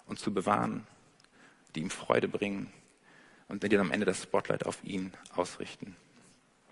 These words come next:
Und wir werden jetzt noch eine Lobpreiszeit haben und ich möchte dich einfach, ja, dazu einladen, dass du dir einen Moment Zeit nimmst und so deine Gedanken himmelwärts richtest mit diesem Thema. Bitte Gott dafür oder darum,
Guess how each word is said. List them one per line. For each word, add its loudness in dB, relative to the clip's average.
Und 0
wir 8
werden 10
jetzt 0
noch 0
eine 0
Lobpreiszeit 0
haben 4
und -2
ich 0
möchte 6
dich 6
einfach, 6
ja, 4
dazu 4
einladen, 6
dass 2
du 0
dir 4
einen 2
Moment 4
Zeit 2
nimmst 0
und 2
so 8
deine 8
Gedanken 6
himmelwärts 4
richtest -4
mit 4
diesem 4
Thema. 2
Bitte 6
Gott 8
dafür 4
oder 8
darum, 6